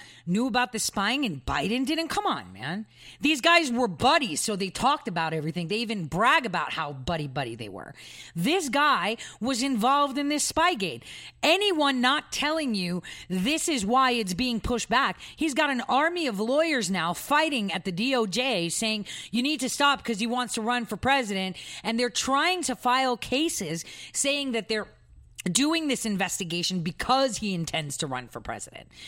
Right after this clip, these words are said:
So they're trying to say that they're using the investigation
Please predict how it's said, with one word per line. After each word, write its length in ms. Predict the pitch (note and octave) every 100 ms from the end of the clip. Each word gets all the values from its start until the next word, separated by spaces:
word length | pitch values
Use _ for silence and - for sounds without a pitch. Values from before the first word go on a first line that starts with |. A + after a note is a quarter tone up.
| - -
So 160 | - G#3+
they're 240 | A#3 D4
trying 340 | - D4+ C#4+ C4+
to 100 | A3+
say 440 | - D#4+ C4+ A3+ - - -
that 160 | G#3 F#3+
they're 120 | B3+
using 460 | B3 C4 B3+ A#3+ A3+
the 140 | A3
investigation 1000 | G3+ F#3+ - G3 A3 D#4 D4+ G#3+ F#3+